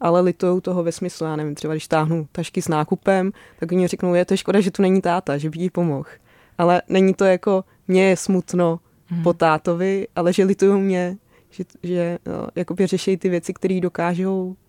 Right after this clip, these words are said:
Speaker 1: vyřešit, se kterýma mi dokážou pomoct. A zároveň na tu budoucnost, tak vlastně nemyslej v tom smyslu,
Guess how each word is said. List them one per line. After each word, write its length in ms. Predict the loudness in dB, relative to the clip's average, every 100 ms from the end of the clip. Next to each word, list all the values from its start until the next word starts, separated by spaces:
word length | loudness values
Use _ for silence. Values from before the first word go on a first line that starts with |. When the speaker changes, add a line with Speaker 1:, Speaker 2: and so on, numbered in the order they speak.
| _ _ -4
Speaker 1:
vyřešit, 680 | -2 0 -2 -2 -2 -2 _ _
se 140 | -16
kterýma 320 | -6 -2 0
mi 100 | -2
dokážou 400 | -2 -4 -4 -4
pomoct. 440 | -6 -6 -6 -10 -18 _ -20 _ _ -6
A 60 | 0
zároveň 340 | 2 2 2
na 100 | 0
tu 120 | 0
budoucnost, 600 | -2 0 -2 -2 -4 -4
tak 140 | -8 -8
vlastně 280 | -6 -4 -2
nemyslej 400 | -2 -2 -4 -6
v 40 |
tom 160 | -6 -8
smyslu, 360 | -6 -8 -8